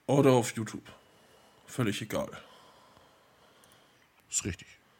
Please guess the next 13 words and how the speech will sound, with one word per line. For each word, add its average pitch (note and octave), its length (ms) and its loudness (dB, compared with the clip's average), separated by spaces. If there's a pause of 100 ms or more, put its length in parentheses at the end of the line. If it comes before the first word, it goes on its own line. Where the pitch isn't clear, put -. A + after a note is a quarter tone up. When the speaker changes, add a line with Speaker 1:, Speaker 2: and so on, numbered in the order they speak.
(3250)
Speaker 2:
Ja. F#2 380 0 (2500)
Nö. G2 340 0 (600)
Oh A3+ 100 -10
nein, G#3+ 240 -2
ich A3 100 -8
glaub, - 120 -6
meine G#3+ 180 -6
Maus, G#3+ 300 -10
nein, G2+ 280 -4
sie F#2 140 -10
geht D#2 200 -14
wieder. D#2+ 160 -14 (240)
Ui, B3+ 60 -6